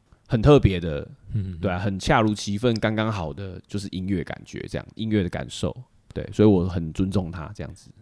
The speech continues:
Speaker 2: 其实你说黄宗岳老师，对不对？其实我大学在比赛，他蛮常当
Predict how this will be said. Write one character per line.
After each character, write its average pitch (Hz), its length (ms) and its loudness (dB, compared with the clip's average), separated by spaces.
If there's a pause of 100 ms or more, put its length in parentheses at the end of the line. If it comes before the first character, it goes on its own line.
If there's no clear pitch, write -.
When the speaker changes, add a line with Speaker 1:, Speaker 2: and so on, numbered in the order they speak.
(120)
Speaker 2:
其 117 160 0
实 104 160 -2
你 87 160 -6
说 107 240 0
黄 90 320 -6
宗 104 240 -4
岳 87 160 -2
老 - 160 -14
师， 82 340 -8
对 80 80 -6
不 78 60 -6
对？ - 80 -12 (500)
其 - 140 -6
实 143 40 4
我 110 80 2
大 107 280 0
学 87 160 -2
在 98 160 0
比 - 180 -12
赛， 82 360 -8
他 104 240 -4
蛮 87 240 -6
常 80 260 -10
当 85 320 -8